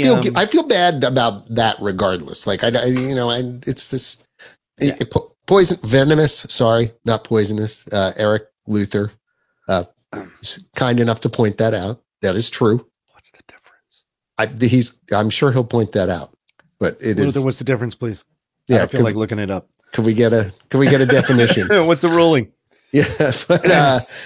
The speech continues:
Speaker 1: but yeah, I mean, I, I just feel, you know, I felt bad. And, and then I found another one that obviously was freshly perished down by the marsh. And
Speaker 2: Yeah.
Speaker 1: I felt bad about him too,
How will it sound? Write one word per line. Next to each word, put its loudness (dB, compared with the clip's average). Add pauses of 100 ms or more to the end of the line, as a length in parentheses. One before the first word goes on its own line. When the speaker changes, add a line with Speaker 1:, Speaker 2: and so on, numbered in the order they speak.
(140)
Speaker 1:
but 4
yeah, 4 (100)
I 2
mean, 4
I, 2 (200)
I 0
just -4
feel, 2 (160)
you 0
know, 0
I 0
felt -2
bad. 0
And, 2
and 4
then 2
I 0
found 0
another 0
one -2
that -4 (240)
obviously -2
was -6
freshly -6 (400)
perished -2
down -8
by -4
the -12
marsh. -8
And -14 (380)
Speaker 2:
Yeah. -8
Speaker 1:
I 2
felt -2
bad -2
about -6
him -2
too, -6